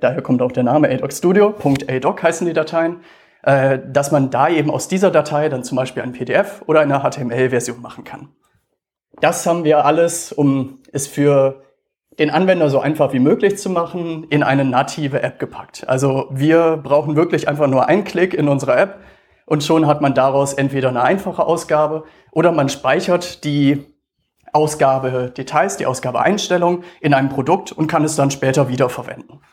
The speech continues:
Das ist so der zweite Punkt. Der dritte Punkt, wo wir uns etwas unterscheiden, ist bei der Gestaltung hinterher. In ascii Doctor zum Beispiel nutzt man mehrere Style-Sheets für verschiedene Ausgaben.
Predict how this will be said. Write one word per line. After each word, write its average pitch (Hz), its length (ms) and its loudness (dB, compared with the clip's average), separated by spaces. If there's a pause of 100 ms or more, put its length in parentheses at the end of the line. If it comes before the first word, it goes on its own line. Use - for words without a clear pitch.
(640)
Das 131 160 0
ist 165 120 4
so 160 100 4
der 147 140 4
zweite 127 360 -2
Punkt. - 380 -10 (1040)
Der 143 340 4
dritte 151 380 2
Punkt, 226 460 0
wo 175 520 0
wir 165 160 4
uns 170 160 -2
etwas 160 300 -2
unterscheiden, 156 640 -2
ist 143 400 -4
bei 135 400 0
der 127 400 -2
Gestaltung 135 540 2
hinterher. - 420 -10 (540)
In 139 240 4
ascii 147 320 0
Doctor 175 400 0
zum 165 180 -2
Beispiel 160 420 0
nutzt 147 460 -2
man 139 580 2
mehrere 165 640 2
Style-Sheets 165 800 -2
für 143 720 0
verschiedene 156 500 0
Ausgaben. 127 440 -10